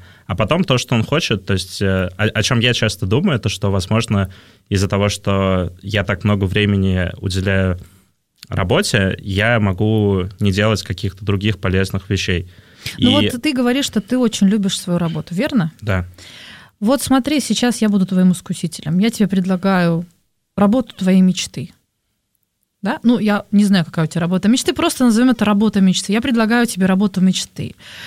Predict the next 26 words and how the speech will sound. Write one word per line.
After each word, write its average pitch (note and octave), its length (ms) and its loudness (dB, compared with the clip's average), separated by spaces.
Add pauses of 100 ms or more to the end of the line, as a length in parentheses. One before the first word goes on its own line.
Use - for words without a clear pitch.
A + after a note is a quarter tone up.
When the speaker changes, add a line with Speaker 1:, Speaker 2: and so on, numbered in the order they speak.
(180)
Speaker 2:
То F#3+ 120 2
есть F3 220 0
там, C4 260 4
где G3 120 2
ты G3+ 100 -2
можешь G#3 340 4
реализовать F#3 520 2
все A#3 120 -2
свои E3+ 260 0
возможности, E3 1080 0 (240)
ты G3 80 4
можешь A3 240 4
делать A3+ 320 2
все, - 100 -2
что - 180 0
тебе G3+ 220 -2
хочется, F3 600 -2
то, G3+ 160 0
о G#3 60 4
чем G#3+ 220 4
ты G#3 100 2
мечтал, F#3 560 2
ресурсы G#3 640 0
вообще F3+ 300 0
не F#3+ 140 6
ограничены, F#3 800 2